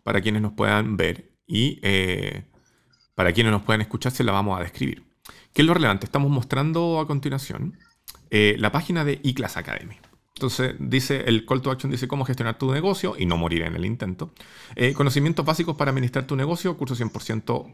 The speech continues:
online gratuito. Entonces dice, manejar temas de contabilidad, los conceptos básicos del mundo para los negocios. Es una herramienta fundamental para el logro de tus objetivos como emprendedor o dueño de un negocio o microempresa. E indica que particularmente en este curso se va a entregar el siguiente conocimiento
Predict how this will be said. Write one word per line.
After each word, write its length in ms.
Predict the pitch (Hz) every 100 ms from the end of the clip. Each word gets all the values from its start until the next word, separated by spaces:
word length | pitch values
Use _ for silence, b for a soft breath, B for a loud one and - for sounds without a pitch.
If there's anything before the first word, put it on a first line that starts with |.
| -
online 320 | 101 98 95
gratuito. 400 | 90 82 - - _ _ B B B
Entonces 280 | 127 143
dice, 120 | 135 -
manejar 280 | 170 131
temas 200 | 127 120
de 80 | 113
contabilidad, 580 | 107 101 113 156 185 180
los 80 | 143
conceptos 380 | 123 110 110 101
básicos 280 | 110 110
del 120 | 98 98
mundo 260 | 110 107
para 140 | 104 95
los 160 | 90
negocios. 480 | 117 175 160 151 - b b b
Es 100 | 123
una 160 | 139 123
herramienta 300 | 117 143 135
fundamental 460 | 120 107 113 151
para 120 | 147 127
el 80 |
logro 220 | 123 127 127
de 80 |
tus 200 | 120 120 -
objetivos 480 | 107 110 120 131 131
como 140 | 110
emprendedor 440 | 101 101 110 143 B B B
o 100 | -
dueño 240 | 110 117 107
de 80 |
un 80 | 107
negocio 300 | 98 110 -
o 20 |
microempresa. 580 | 107 95 87 - - - _ _ B B B B B B _
E 120 | 139
indica 360 | 160 180 220 190
que 120 | 165
particularmente 760 | 160 151 170 165 147 143 139 123
en 100 | 131
este 200 | 139 135
curso 220 | 131 139
se 120 | 123
va 80 | 117
a 40 |
entregar 340 | 123 113 117 117
el 60 |
siguiente 280 | - 113 101
conocimiento 520 | 110 127 175 107 -